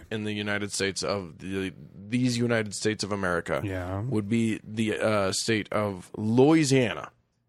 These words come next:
Speaker 2: Oh, sure. I
Speaker 1: Uh, which
Speaker 2: totally believe that.
Speaker 1: It's a to-, it's a, it's apparently notoriously terrible.
Speaker 2: Yeah.
Speaker 1: Uh, their, their public education system.
Speaker 2: Oh, boy.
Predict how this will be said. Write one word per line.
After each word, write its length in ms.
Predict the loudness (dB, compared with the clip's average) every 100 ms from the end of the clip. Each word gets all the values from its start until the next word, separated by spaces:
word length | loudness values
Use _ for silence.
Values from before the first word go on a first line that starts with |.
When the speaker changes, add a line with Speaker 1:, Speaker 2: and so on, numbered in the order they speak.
| 2
Speaker 2:
Oh, 300 | 4 4 2
sure. 460 | 0 2 2 4
I 100 | 0 -2 -8 -8 -2
Speaker 1:
Uh, 80 | 0
which 160 | 0
Speaker 2:
totally 380 | 2 4 4 0
believe 300 | -2 -2 -2
that. 240 | -2 0
Speaker 1:
It's 160 | 0 2
a 160 | 2 0
to-, 320 | 2 4 4
it's 200 | 2 2
a, 60 | 0
it's 300 | 2 -2 -4
apparently 420 | -4 2 2 4 2
notoriously 880 | 2 0 -4 2 4 4 2 0
terrible. 540 | -2 0 0 0 -2 -4 _ _ _
Speaker 2:
Yeah. 260 | 0 2 2
Speaker 1:
Uh, 100 | 0
their, 240 | -2 -2
their 220 | -2 -2 -4
public 580 | -2 -2 -2 -6 -10 -10
education 640 | -6 -4 0 0 2 -2
system. 500 | -2 -2 -2 -2 -2 -6 _ -10
Speaker 2:
Oh, 100 | -6
boy. 300 | -2 -2 -4